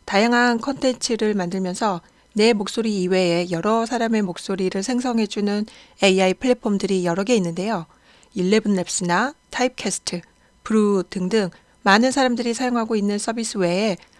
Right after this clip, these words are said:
오늘은 슈퍼톤이라는 곳을 소개해 드리려고 합니다. 슈퍼톤 홈페이지에서 한번 살펴보겠습니다. 음, 몇 가지 서비스가 있는데요. 여기 프로덕트라고 되어 있는 탭에서, 어, 쉬프트, 플레이,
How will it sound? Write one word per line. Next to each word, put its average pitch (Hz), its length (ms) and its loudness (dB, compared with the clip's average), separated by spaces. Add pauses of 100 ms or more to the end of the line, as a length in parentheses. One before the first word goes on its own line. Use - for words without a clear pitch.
(140)
오늘은 185 360 2
슈퍼톤이라는 240 920 2
곳을 254 440 0
소개해 220 320 0
드리려고 175 420 0
합니다. 175 420 -4 (800)
슈퍼톤 233 680 6
홈페이지에서 269 920 4
한번 185 320 4
살펴보겠습니다. 180 880 0 (1160)
음, 175 180 0
몇 185 200 6
가지 262 240 8
서비스가 226 460 6
있는데요. 175 560 4 (420)
여기 220 160 -6 (100)
프로덕트라고 240 1160 8
되어 190 240 6
있는 180 280 2
탭에서, 202 800 4 (500)
어, 190 180 2
쉬프트, 233 760 6 (120)
플레이, 247 580 8